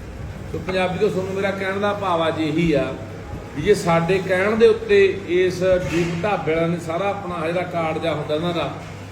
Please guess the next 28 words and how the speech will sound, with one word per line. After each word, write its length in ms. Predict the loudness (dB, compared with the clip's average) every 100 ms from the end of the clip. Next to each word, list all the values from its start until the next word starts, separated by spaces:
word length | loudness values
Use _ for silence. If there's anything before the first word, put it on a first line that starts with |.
| -14 -16 -16 -16 -14 -14 -10
ਉਹ 60 | -6
ਪੰਜਾਬੀ 440 | 0 4 4 2
'ਚ 160 | 0 0
ਕਰ 120 | 0
ਲਿਆ, 280 | 4 4 4
ਜੇ 60 |
ਤੁਸੀਂ 340 | 0 -4 -2 0
ਕਿਤੇ 360 | 0 2 4
ਇਸ 280 | 4 0 -4 -4
ਗੱਲ 160 | -2
ਦਾ 80 | -2
ਵਿਰੋਧ 460 | -2 2 4 4 2
ਕਰੋਗੇ, 560 | 0 0 2 2 0 -2 -8 -10 -12 -10
ਜਿੱਥੇ 220 | -4 2 4
ਤੁਹਾਡੀ 380 | 6 4 4
ਬੋਲੀ 360 | 0 0 0 2
ਦਾ 160 | 2 2
ਨਰਾਦਰ 460 | 2 0 0 -2
ਹੁੰਦਾ, 240 | -4 -2 -2
ਤੁਹਾਡੀ 380 | 0 -2 0 -2
ਬੋਲੀ 420 | -2 -4 -4 -6 -4
ਮਾਰੀ 280 | -6 -4 -2
ਜਾਂਦੀ 440 | -2 -4 -4 -4
ਹੈ, 60 | -6 -10 -12 -14 -14 -14 -14 -6 -2
ਤਾਂ 80 |
ਮੈਨੂੰ 220 | 0 0 2
ਲੱਗਦਾ 340 | 2 2 2
ਕਿ 360 | 2 0 0